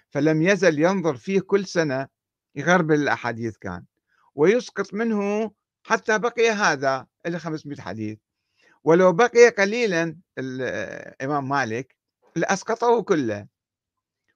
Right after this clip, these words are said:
وقال أبو القاسم ابن محمد بن حسين الشافعي: "الموطئات المعروفة"، يعني الكتب الموطأ المعروفة عن مالك، "أحد عشر كتابًا، ومعناها متقارب،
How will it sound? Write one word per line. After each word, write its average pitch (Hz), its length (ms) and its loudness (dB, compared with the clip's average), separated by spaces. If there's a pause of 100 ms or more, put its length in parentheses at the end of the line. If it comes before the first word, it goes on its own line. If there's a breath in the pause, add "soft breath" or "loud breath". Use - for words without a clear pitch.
(100)
وقال 180 320 0
أبو 175 200 2
القاسم 180 560 -4
ابن 151 180 -8
محمد 147 480 -8
بن 113 180 -12
حسين 135 480 -8
الشافعي: - 640 -8 (800)
"الموطئات 165 840 -2
المعروفة"، 156 580 -4
يعني 117 140 -8
الكتب 127 340 -10
الموطأ 110 580 -8
المعروفة 151 680 -4 (500)
عن 151 120 -2
مالك، 196 520 -6
"أحد 202 300 -6
عشر 180 440 -6
كتابًا، 90 540 -8 (760)
ومعناها 165 680 0
متقارب، 156 720 -2